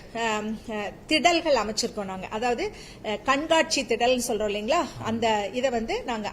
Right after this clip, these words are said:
அமைச்சிருக்கோம். அ, இதுல யார் யார் பங்கு பெறுகிறார்கள் அப்படின்னு பார்த்தோம்னா, தமிழ்நாடு வேளாண்மை பல்கலைக்கழகம், அதனுடைய உறுப்பு கல்லூரிகள், அதன் கீழே இயங்கி வரக்கூடிய நாற்பத்தி மூணு ரிசர்ச் ஸ்டேஷன்ல இருந்து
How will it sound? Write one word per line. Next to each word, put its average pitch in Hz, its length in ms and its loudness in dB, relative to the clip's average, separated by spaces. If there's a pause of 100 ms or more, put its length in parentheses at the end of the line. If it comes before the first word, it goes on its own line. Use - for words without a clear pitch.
அமைச்சிருக்கோம். 254 480 0 (340)
அ, 214 180 0
இதுல 285 320 2
யார் 262 340 4
யார் 403 240 4
பங்கு 254 260 -4
பெறுகிறார்கள் 226 640 0
அப்படின்னு 247 360 -2
பார்த்தோம்னா, 208 460 -6 (300)
தமிழ்நாடு 330 540 2
வேளாண்மை 254 480 2
பல்கலைக்கழகம், 233 880 -2 (120)
அதனுடைய 240 540 2
உறுப்பு 370 400 0
கல்லூரிகள், 226 680 2 (220)
அதன் 254 360 0
கீழே 359 380 4
இயங்கி 277 260 2
வரக்கூடிய 240 480 0
நாற்பத்தி 294 480 -2
மூணு 240 220 0
ரிசர்ச் 269 360 4 (120)
ஸ்டேஷன்ல 233 420 2
இருந்து 233 360 0